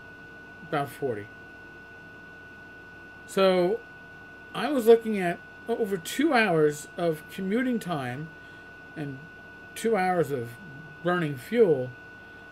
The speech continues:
to play a game in person.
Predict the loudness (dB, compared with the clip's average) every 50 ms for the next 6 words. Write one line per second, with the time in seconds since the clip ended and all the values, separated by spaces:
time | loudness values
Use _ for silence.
0 | -16 -4 -4 -4 -4 -4 -10 -14 -8 -2 0 0 2 4 2 2 0 -2 -6 -10
1 | -16 -18 -16 -8 -6 -6 -4 -2 -2 0 0 0 -2 -4 -4 -4 -4 -4 -4 -8
2 | -12 -16